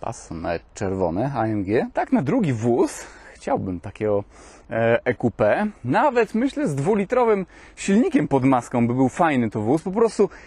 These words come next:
mega cieszy oko. Dobrze to wszystko się prezentuje, wygląda,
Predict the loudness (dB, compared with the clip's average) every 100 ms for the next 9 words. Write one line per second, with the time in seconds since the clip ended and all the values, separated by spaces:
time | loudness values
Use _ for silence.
0 | -20 -6 0 4 4 4 0 0 0 0
1 | 2 0 0 -6 -6 0 0 2 -2 0
2 | 2 2 2 -2 -6 -8 -8 -8 -2 -4
3 | -4 -20 -12 -10 -4 -4 -2 -4 0 2
4 | 4 2 -4 -20 -16 -4 0 2 2 4
5 | 4 2